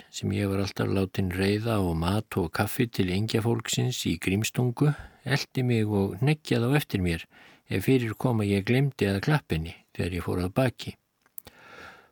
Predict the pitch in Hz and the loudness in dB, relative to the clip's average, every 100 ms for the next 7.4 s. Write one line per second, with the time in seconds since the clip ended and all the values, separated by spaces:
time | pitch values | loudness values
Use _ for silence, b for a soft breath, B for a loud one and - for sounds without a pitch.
0 | _ 104 98 107 - 98 - 131 139 113 | _ 0 2 2 0 -2 2 4 4 0
1 | 104 147 - - 110 120 151 - 139 123 | 0 0 -2 -2 -2 0 0 0 -2 2
2 | 127 120 113 107 139 170 - 123 135 131 | 2 2 2 2 2 2 0 -2 0 0
3 | - - 104 113 123 110 101 127 117 107 | -2 0 2 4 2 2 0 0 0 2
4 | 135 151 92 - 82 - B B B B | 2 2 0 0 -6 -6 B B B B
5 | B B - 95 95 117 123 113 120 - | B B -2 0 2 4 4 4 2 0
6 | 98 - 139 - 110 87 - 127 - 139 | -2 -2 -2 0 0 0 0 0 0 0
7 | - 131 - - | 0 0 -2 -14